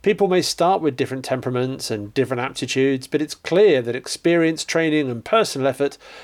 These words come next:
take them the rest of the way. Robert Sternberg, the present-day guru of intelligence,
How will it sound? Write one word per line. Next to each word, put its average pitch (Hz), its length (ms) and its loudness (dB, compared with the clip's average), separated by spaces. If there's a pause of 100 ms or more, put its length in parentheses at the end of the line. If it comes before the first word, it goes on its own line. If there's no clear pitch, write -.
(100)
take 165 240 0
them 156 160 0
the 131 100 0
rest 131 280 0
of 127 80 -2
the 127 60 -2
way. 104 320 -2 (600)
Robert 196 220 4
Sternberg, 131 580 0
the - 60 -10
present-day 135 560 -2
guru 127 380 4
of 113 120 -2
intelligence, 113 680 -6